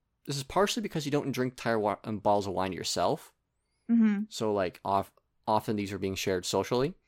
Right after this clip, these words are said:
Speaker 1: Like, the one guy
Speaker 2: Yeah.
Speaker 1: who, one guy who they thought died actually drank a couple bottles to himself while he's on vacation, and then took some home with him. So that's how he managed to consume so much that he was, like, seriously injured by it.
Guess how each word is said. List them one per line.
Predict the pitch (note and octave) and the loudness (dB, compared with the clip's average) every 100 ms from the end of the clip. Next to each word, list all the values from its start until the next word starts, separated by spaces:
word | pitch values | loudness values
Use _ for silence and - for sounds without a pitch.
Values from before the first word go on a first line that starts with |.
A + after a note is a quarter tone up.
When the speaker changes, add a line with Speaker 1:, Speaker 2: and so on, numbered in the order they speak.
| _ | _
Speaker 1:
Like, | A#2+ | -6
the | A#2 | -2
one | B2 C#3+ | 0 4
guy | C3 | 6
Speaker 2:
Yeah. | G#3+ | 6
Speaker 1:
who, | B2 - - | 6 -2 -6
one | G#2+ B2 | -2 0
guy | C3 | 2
who | C3 | 0
they | A#2 | 0
thought | G#2+ G#2 F#2+ | 0 -2 0
died | F2+ F2+ G#2 | -2 0 0
actually | F#2+ - | -2 -4
drank | G#2 G2 | -6 -6
a | |
couple | - G2+ G2 | -6 -6 0
bottles | F#2+ F#2+ | 2 2
to | - | -4
himself | F2+ - F2+ C3+ - - | -6 -2 0 0 -4 -8
while | G2 | -6
he's | F#2+ | -4
on | F#2 | -6
vacation, | F2+ - F#2 - D#3+ - _ _ _ _ _ - | -6 -4 -2 -4 -6 -10 _ _ _ _ _ -8
and | G2+ | -4
then | F#2+ | -4
took | - G#2+ | -6 -4
some | A2+ | -4
home | F#2 G2+ G2+ | -2 0 0
with | B2+ C3+ | 0 -4
him. | D3+ G3 _ _ _ _ _ _ | -6 -6 _ _ _ _ _ _
So | - A2+ G2 | -10 -6 -2
that's | G2 - | -2 -4
how | - G2 F#2+ | -4 0 2
he | G2 F#2+ | 0 -2
managed | F#2+ | -4
to | G2 | -6
consume | - - G#2+ | -10 -6 -6
so | F#2+ | -4
much | G2 F#2+ | -6 -6
that | F#2 | -4
he | F#2+ | -4
was, | F2+ - | -6 -8
like, | F2 D#2+ | -8 -6
seriously | - F#2+ F#2 | -6 -6 -6
injured | F#2 G2+ | -8 -2
by | A2+ B2 | 2 2
it. | D#3 | 0